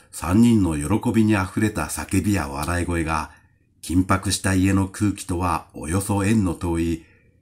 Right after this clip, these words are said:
平和な明るい調子で響いてきた。竜は一軒か隔たったところで、子供たちの当座の衣類をまとめていたが、その喜びの声を聞いて、ふと手を止め、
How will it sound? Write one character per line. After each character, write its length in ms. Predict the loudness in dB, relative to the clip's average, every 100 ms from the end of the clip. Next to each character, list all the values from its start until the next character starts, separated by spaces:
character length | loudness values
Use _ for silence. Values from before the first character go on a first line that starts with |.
| _
平 260 | -6 0 2
和 140 | 2
な 240 | 0 -2 -6 -8 -2
明 100 | 2
る 100 | 4
い 80 | 2
調 240 | 0 -2
子 140 | -2
で 180 | -2 -2
響 380 | -2 -6 -4 -4
い 40 |
て 120 | -4 -10
き 100 | -10
た。 220 | -10 -16 -20 -20 _ _ _ -20 _ _ _ _ _ _ _ _ _ _ _ _ 0
竜 200 | 6 8
は 280 | 6 2 -4 -4
一 200 | -6 -2
軒 220 | -2 -2
か 140 | -4
隔 280 | -6 -2 -2
た 100 | -2
っ 60 | -2
た 140 | -6
と 100 | -8
こ 100 | -8
ろ 100 | -8
で、 260 | -8 -12 -16 _ _
子 140 | -8
供 180 | 0 2
た 140 | 2 0
ち 100 | -2
の 140 | -4
当 260 | -4 -2 0
座 140 | 0
の 140 | 0
衣 180 | 0 2
類 180 | 2 2
を 140 | 0
ま 160 | -4 -8
と 100 | -6
め 100 | -6
て 100 | -2
い 80 | -4
た 120 | -4
が、 280 | -8 -10 -14 _ _ _ _ _ _
そ 160 | 2
の 240 | 4 4 0
喜 420 | -6 -2 -2 0
び 120 | 2
の 100 | 2
声 280 | 0 0 2
を 120 | 0
聞 200 | -4 -6
い 20 | -4
て、 380 | -6 -8 -10 _ _
ふ 140 | -12 -4
と 180 | -4
手 240 | -4 -2 -2
を 100 | -2
止 140 | -4
め、 260 | -6 -6